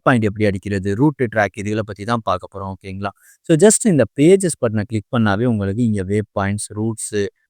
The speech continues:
ஆ, ட்ரையல்ஸ் அப்படின்னு சொல்ற ஒரு ஆப்ஷன் வரும். இதுல வச்சு என்ட்ரு கொடுத்துட்டாவே நீங்க என்னென்ன மார்க் அடிச்சிருக்கீங்க அப்படின்னு சொல்ற எல்லாமே வந்துரும். So, ஃபர்ஸ்ட் வே பாயிண்ட், நம்ம இருக்கிற இடத்த பதிவு பண்றது. So, அதை வந்து எப்படி அடிக்கிறதுனா, இங்க மார்க் இருக்கு. இந்த மார்க்கை நீங்க கிளிக் பண்ணி பிடிச்சாவே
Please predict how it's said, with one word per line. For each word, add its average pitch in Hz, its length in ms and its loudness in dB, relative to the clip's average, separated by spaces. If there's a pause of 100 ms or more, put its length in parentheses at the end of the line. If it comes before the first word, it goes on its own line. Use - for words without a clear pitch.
(240)
ஆ, 98 200 0
ட்ரையல்ஸ் 151 380 2
அப்படின்னு 110 360 0
சொல்ற 107 220 2
ஒரு 95 160 2
ஆப்ஷன் 95 340 -2
வரும். 117 240 -4 (280)
இதுல 214 180 8
வச்சு 175 240 6
என்ட்ரு 143 300 4
கொடுத்துட்டாவே 117 500 0
நீங்க 185 200 -2
என்னென்ன 139 280 0
மார்க் 117 340 0
அடிச்சிருக்கீங்க 107 520 -4
அப்படின்னு 107 300 -4
சொல்ற 107 220 -4
எல்லாமே 113 420 0
வந்துரும். 95 440 -8 (360)
So, 170 60 6
ஃபர்ஸ்ட் 165 300 2
வே 123 120 6 (100)
பாயிண்ட், 98 300 0
நம்ம 135 220 4
இருக்கிற 139 380 4
இடத்த 98 300 -2
பதிவு 104 320 -2
பண்றது. 98 380 -6 (380)
So, 147 120 6 (100)
அதை 135 200 4
வந்து 160 180 2
எப்படி 135 260 2
அடிக்கிறதுனா, 107 480 0
இங்க 117 260 -2
மார்க் 101 360 -6
இருக்கு. 98 200 -14
இந்த 101 100 -8
மார்க்கை 143 320 -2
நீங்க 110 180 -4
கிளிக் 123 260 -8
பண்ணி 123 200 -4
பிடிச்சாவே 113 520 -4